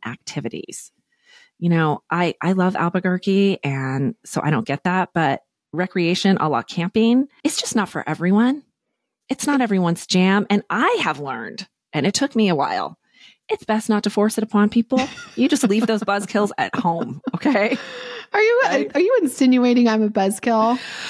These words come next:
Speaker 1: No, you never even make it. You never even make it out the gate, girl. You're
Speaker 2: I,
Speaker 1: like
Speaker 2: I would camp, by the way.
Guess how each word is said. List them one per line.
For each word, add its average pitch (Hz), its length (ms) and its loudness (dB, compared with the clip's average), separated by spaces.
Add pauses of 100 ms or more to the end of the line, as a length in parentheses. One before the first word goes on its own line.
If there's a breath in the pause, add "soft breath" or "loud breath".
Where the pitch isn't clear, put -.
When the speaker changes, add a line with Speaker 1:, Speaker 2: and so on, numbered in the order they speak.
(800 loud breath)
Speaker 1:
No, 349 120 2 (140)
you 392 220 0
never 370 200 2
even 349 220 0
make 370 220 2
it. 247 340 -2
You 302 220 0
never 320 200 2
even 294 120 0
make 294 160 0
it 277 60 2
out 285 120 -2
the 233 100 -4
gate, 247 400 -2
girl. 196 380 2
You're 262 240 2
Speaker 2:
I, 640 60 2
Speaker 1:
like 226 580 2
Speaker 2:
I 311 320 0
would 277 180 0
camp, 226 400 0
by 202 180 0
the 190 80 -6
way. - 220 -6